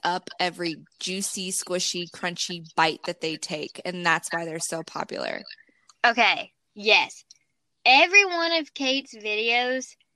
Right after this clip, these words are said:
Speaker 2: you can hear her slopping and slushing, and I wanna puke thinking about it. <laughs> But you can hear every bite, every slurp, every slosh she makes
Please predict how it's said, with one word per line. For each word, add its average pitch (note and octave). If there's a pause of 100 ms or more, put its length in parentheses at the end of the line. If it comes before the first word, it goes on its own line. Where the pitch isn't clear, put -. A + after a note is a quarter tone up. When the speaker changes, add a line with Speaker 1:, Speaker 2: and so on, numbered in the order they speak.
(600)
Speaker 2:
you D4
can G4
hear D4
her B3+
slopping A#3
and G#3
slushing, A3
and F#3 (1000)
I C4+
wanna D4+
puke A#3+ (400)
thinking F#3
about F3+
it. F#3+ (320)
<laughs> D#4+ (920)
But D4
you D#4
can F4+
hear F4
every D4+
bite, A#3
every B3
slurp, A3 (100)
every A3+
slosh G3+
she A3
makes G3+